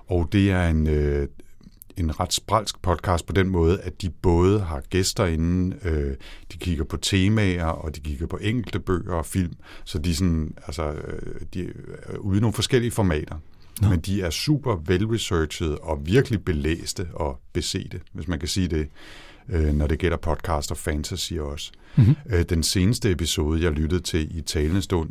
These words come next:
Speaker 1: der kiggede de på, på det, de kalder port-, portalhistorier. Altså Alice i Eventyrland og Rejsen til Jordens Indre og den type ting, hvor Narnia, ikke? Altså, hvor man ligesom går igennem et eller andet form for portal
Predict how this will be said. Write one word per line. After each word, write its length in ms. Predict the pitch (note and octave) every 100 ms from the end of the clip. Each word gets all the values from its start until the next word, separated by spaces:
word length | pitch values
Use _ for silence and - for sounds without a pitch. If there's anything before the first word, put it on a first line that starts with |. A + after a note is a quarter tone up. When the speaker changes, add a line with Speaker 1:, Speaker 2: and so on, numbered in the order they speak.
| -
Speaker 1:
der 60 | F#2 -
kiggede 360 | - F#2+ G2 E2+
de 40 | E2
på, 400 | - D#2 D2 C#2+
på 80 | -
det, 160 | D2 D#2+
de 40 |
kalder 220 | - E2+
port-, 320 | D#2 - - - -
portalhistorier. 920 | - - B2+ C3+ G2+ G#2 F2 D2 C#2+ - - - - - - - -
Altså 260 | E2+ D#2+ C#2+ - - -
Alice 360 | F#2 E2+ F2+ G#2
i 20 |
Eventyrland 600 | D#2 D2 D2+ D#2+ C#2 C#2 - -
og 300 | D2 C2+ B1+ - - - - -
Rejsen 280 | F2+ E2+
til 100 | D#2 E2
Jordens 300 | D#2 D#2+ -
Indre 340 | E2 D2 C#2 D#2
og 440 | C#2 - - C#2+ C#2 -
den 140 | G#2
type 240 | - A2+ F2+
ting, 260 | G#2 G2+
hvor 100 | F2+
Narnia, 680 | F2+ F2+ F#2+ F#2+ F#2 D2+ D2+
ikke? 200 | G#2 -
Altså, 140 | E2
hvor 100 | E2+
man 80 | F2
ligesom 260 | F#2+ G#2+ F#2 - - - - - A2+ - - -
går 120 | G2
igennem 540 | F#2 A2 G#2+ A2 A2 G#2+
et 100 | F#2+
eller 220 | F#2 F2
andet 280 | D2+ E2+ E2+
form 220 | E2+ E2
for 100 | F2+
portal 540 | D#2 D#2+ - F#2 E2